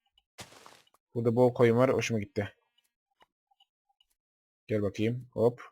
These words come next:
O üç dört ta-, üç dört tane falan çıktı lan. Bak. Demin sekiz tane değil, yirmi yedi tane oldu. On dokuz tane buldum. Hatta şu an şurada birkaç tane daha koyun var. İki üç tane daha.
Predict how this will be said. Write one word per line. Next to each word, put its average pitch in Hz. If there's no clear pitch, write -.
O -
üç -
dört 131
ta-, 139
üç -
dört 147
tane 139
falan 143
çıktı 139
lan. 143
Bak. 110
Demin 143
sekiz 156
tane 160
değil, 160
yirmi 143
yedi 156
tane 131
oldu. 110
On 160
dokuz 156
tane 147
buldum. 117
Hatta 135
şu 143
an 139
şurada 127
birkaç 127
tane 135
daha 135
koyun 107
var. -
İki -
üç -
tane 104
daha. 120